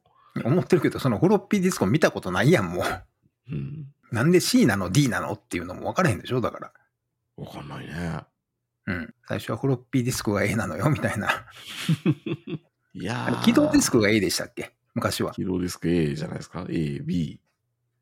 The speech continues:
Speaker 1: で、
Speaker 2: Cとか。
Speaker 1: C、Cがハードディスクか。いやー、そう考えるとやっぱ、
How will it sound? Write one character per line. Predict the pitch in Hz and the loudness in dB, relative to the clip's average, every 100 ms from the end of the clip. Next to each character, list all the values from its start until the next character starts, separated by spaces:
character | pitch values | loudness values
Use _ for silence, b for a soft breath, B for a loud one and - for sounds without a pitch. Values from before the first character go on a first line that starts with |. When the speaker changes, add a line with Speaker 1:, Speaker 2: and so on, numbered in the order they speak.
| _ _ _ _ _ _ | _ _ _ _ _ _
Speaker 1:
で、 | - 175 | 0 0
Speaker 2:
C | 156 196 185 165 | 2 2 2 0
と | - | -6
か。 | - _ _ _ _ _ _ _ - | -20 _ _ _ _ _ _ _ -20
Speaker 1:
C、 | - 170 147 | -4 0 2
C | |
が | 165 | 2
ハ | 143 127 | 2 2
ー | |
ド | 101 | 2
デ | 90 | -2
ィ | |
ス | - | -6
ク | - | -8
か。 | - - _ _ - | -12 -12 _ _ -8
い | |
や | 101 98 98 90 | -4 -4 -4 -6
ー、 | 90 | -4
そ | 131 | -4
う | 127 | 0
考 | 143 | 2
え | 139 | 2
る | |
と | 123 | 2
や | |
っ | 110 | 2
ぱ、 | 101 - | 0 -2